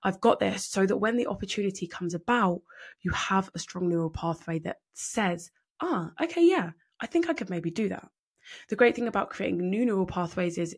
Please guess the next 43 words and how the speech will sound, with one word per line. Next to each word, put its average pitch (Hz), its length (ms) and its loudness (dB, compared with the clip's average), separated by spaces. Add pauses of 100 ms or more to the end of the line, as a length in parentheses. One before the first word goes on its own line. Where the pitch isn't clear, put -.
your 170 280 -4
old 185 260 2
ones 165 260 0
that 190 80 -4
you're 170 140 0
not 170 260 2
using, 160 460 0 (420)
they 180 140 0
start 175 300 0
to 165 100 -4
shrink, - 400 -4
they 160 100 -4
start - 300 -2
to - 100 -6
reduce. - 480 -6 (280)
So - 180 2
over 185 240 4
time, 226 400 0
the 190 80 2
more 202 320 2
that 214 100 0
you 190 140 2
use 196 560 0
this 175 320 -2 (320)
visualization, 190 760 0
this 170 200 -4
script, - 340 -4
this 170 160 -2
subconscious 175 480 -4
reprogramming 170 540 0
tool, 208 340 2 (380)
the 220 180 -6
easier 254 500 8
it 175 140 -2
is 180 320 0
for - 200 -6
you 190 120 2
to 190 140 -6
feel 180 160 -2
more 170 180 -2
confident 175 420 -2
about - 220 -2
yourself. - 580 -6